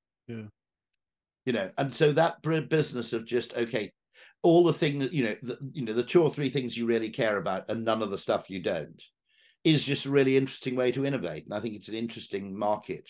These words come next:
Speaker 2: because it's kind of, it's what I call the, the premium economy of kind of any category.
Speaker 1: Hmm.
Speaker 2: I,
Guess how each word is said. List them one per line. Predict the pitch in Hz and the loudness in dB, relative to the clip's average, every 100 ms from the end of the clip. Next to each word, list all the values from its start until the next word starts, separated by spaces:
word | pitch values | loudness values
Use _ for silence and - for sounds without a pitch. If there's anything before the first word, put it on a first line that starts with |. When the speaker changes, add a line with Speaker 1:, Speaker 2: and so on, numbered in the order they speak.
| _ | _
Speaker 2:
because | 90 - 101 | -10 -6 -6
it's | 104 92 - | -6 -10 -14
kind | - 107 104 | -12 -10 -6
of, | 104 95 - - - - | -6 -6 -12 -20 -20 -6
it's | 123 127 | -4 2
what | 131 | 2
I | 120 | 2
call | 127 110 | 0 2
the, | 110 113 | 2 0
the | 110 113 | -2 -6
premium | - 127 117 107 104 | -4 -2 -2 -2 -4
economy | 95 117 104 95 80 80 | -2 0 0 -2 -4 -6
of | 85 - | -8 -10
kind | - 92 | -6 -4
of | 90 - _ | -4 -8 _
any | 98 95 90 - _ _ _ | -4 -4 -4 -8 _ _ _
category. | - 104 - - 73 - _ _ _ _ | -2 -2 -2 -8 -14 -16 _ _ _ _
Speaker 1:
Hmm. | 123 117 107 | -6 -6 2
Speaker 2:
I, | 131 | 2